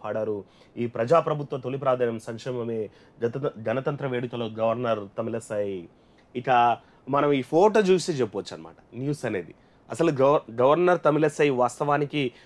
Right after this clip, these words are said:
తను బీజేపీ నియమించినటువంటి గవర్నర్ అయినప్పటికీ, ఈరోజు కాంగ్రెస్ ప్రభుత్వం రాష్ట్రంలో ఉన్నప్పటికీ తన ముఖంలో వెలుగులు చూడొచ్చు. So, ఎందుకంటే గత ప్రభుత్వంలో ఆమెకు మినిమం రెస్పెక్ట్ కూడా లేకుండా చివరికి ఎమ్మెల్యేలు సైతం,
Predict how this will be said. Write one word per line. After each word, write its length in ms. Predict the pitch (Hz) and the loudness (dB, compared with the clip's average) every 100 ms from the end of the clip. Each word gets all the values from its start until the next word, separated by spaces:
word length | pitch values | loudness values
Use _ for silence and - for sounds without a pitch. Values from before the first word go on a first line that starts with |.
| _ - | _ 0
తను 140 | 160 | 0
బీజేపీ 540 | 139 117 147 165 180 185 | 0 -2 2 2 2 2
నియమించినటువంటి 880 | 156 143 139 - 127 117 117 113 110 | 2 0 -4 -4 -8 -4 -6 -6 -2
గవర్నర్ 360 | 104 113 117 107 | -2 0 0 0
అయినప్పటికీ, 880 | 101 98 - 87 95 113 127 113 90 _ _ _ - | -4 -6 -12 -18 -16 -6 -4 -4 -8 _ _ _ -4
ఈరోజు 260 | 113 156 | 0 2
కాంగ్రెస్ 480 | 151 104 123 170 - | 0 0 0 0 0
ప్రభుత్వం 580 | 160 156 151 143 131 110 | -2 -2 -4 -2 -2 -2
రాష్ట్రంలో 500 | 92 113 - 147 143 | -6 -10 -6 -4 -2
ఉన్నప్పటికీ 720 | 107 110 117 104 - 117 101 - _ _ - | -4 -6 -8 -10 -8 -8 -8 -10 _ _ -6
తన 140 | 113 | -4
ముఖంలో 520 | 110 107 107 123 165 | -4 -8 -6 -4 -2
వెలుగులు 420 | 143 104 120 135 117 | -2 -2 -2 -4 -6
చూడొచ్చు. 540 | 95 82 - - - _ _ _ _ _ _ - | -6 -10 -12 -20 -20 _ _ _ _ _ _ -2
So, 180 | 147 139 | 0 2
ఎందుకంటే 500 | 143 175 180 156 127 | 2 4 4 2 0
గత 180 | 131 165 | 0 2
ప్రభుత్వంలో 680 | 170 165 156 156 151 151 120 - - 113 | 2 0 -2 -2 0 2 0 -4 -10 -2
ఆమెకు 360 | 143 156 - | 0 0 -2
మినిమం 500 | 120 113 180 196 185 | -2 2 2 2 0
రెస్పెక్ట్ 460 | 151 139 - 147 143 | -2 -6 -8 -10 -6
కూడా 160 | 131 131 | -4 -2
లేకుండా 360 | 120 113 120 | -4 -6 -8
చివరికి 600 | 113 - 131 156 165 143 | -8 -6 0 0 0 -4
ఎమ్మెల్యేలు 480 | 117 127 139 135 131 | -6 -4 -6 -4 -6
సైతం, 580 | 120 127 139 156 147 135 | -4 -6 -4 -2 -2 -4